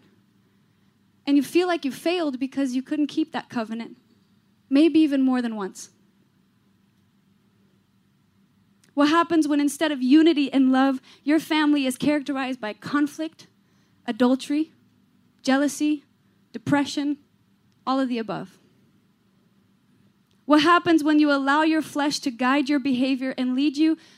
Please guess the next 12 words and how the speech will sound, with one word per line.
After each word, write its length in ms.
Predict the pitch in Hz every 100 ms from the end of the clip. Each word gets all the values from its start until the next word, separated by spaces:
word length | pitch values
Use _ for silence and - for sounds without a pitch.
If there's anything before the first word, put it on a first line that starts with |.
| _
to 100 | -
have 120 | 277
sex 320 | 254 311 311 -
outside 380 | 285 285 285
of 60 | 277
marriage 560 | 269 269 269 277 - - _ _ _ _ -
or 80 | 262
to 80 |
take 260 | 262 277 -
pleasure 340 | - 294 285
in 120 | 294 277
pornography? 760 | 269 262 262 262 - 269 254